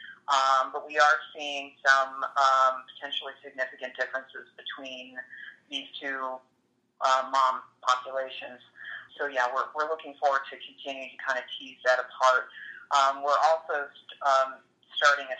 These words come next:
study, um, looking at, um, overlap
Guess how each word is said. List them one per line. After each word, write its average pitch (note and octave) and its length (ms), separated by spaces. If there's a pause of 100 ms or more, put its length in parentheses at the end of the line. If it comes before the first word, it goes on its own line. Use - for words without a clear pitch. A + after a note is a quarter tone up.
study, C3 320 (500)
um, C3+ 480 (220)
looking C#3 340
at, C3 300 (160)
um, B2+ 480
overlap C3+ 720